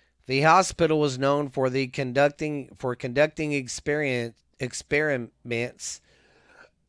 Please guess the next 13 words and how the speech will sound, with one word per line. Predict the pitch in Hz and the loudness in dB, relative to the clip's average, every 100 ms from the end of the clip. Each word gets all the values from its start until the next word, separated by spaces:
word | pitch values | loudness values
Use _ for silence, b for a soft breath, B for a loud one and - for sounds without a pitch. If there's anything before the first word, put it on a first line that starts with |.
| _ - | _ -16
uh, | - - _ | -16 -18 _
excuse | - - 123 104 | -20 -12 -10 -10
me, | 101 71 _ _ _ _ _ _ _ _ _ _ _ _ _ _ _ | -14 -16 _ _ _ _ _ _ _ _ _ _ _ _ _ _ _
on | - 135 107 | -4 -4 -2
patients | 147 147 139 127 117 107 | 0 0 -2 -6 -8 -6
that | 123 120 117 _ _ _ _ _ _ _ _ _ _ _ - | -2 -2 -4 _ _ _ _ _ _ _ _ _ _ _ -10
certain | - 143 143 131 135 131 | -2 0 0 -4 -4 -2
around | 127 131 131 131 127 | 0 2 2 2 -2
the | 120 117 | -4 -8
testing | - 143 147 - 127 123 | 0 2 2 0 -6 -2
of | 120 110 | -2 -2
new | 120 131 135 131 127 123 113 _ _ _ _ _ _ _ _ _ _ _ 120 | 0 2 2 2 0 -4 -10 _ _ _ _ _ _ _ _ _ _ _ 0
medications. | 135 131 - 127 117 - 52 - - | 0 0 0 0 0 -8 -16 -20 -20